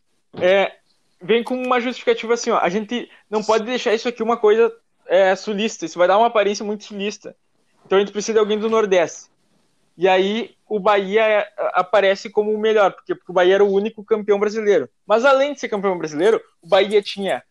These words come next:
a melhor média de público nos estádios e a, e a maior torcida também. Então, tudo gabaritava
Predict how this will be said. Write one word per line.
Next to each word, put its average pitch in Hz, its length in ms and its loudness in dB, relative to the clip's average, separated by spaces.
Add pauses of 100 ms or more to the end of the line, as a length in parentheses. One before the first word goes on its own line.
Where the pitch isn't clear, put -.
(160)
a 160 60 -20
melhor 180 260 4
média 208 240 0
de 190 100 -2
público 247 360 -6
nos 233 140 -6
estádios 196 680 -2 (480)
e 214 340 -4
a, 220 160 2 (120)
e 208 80 -2
a 214 40 2
maior 214 300 2
torcida 226 600 0
também. 120 360 -10 (1160)
Então, 208 360 0 (640)
tudo 233 200 -6
gabaritava 254 880 2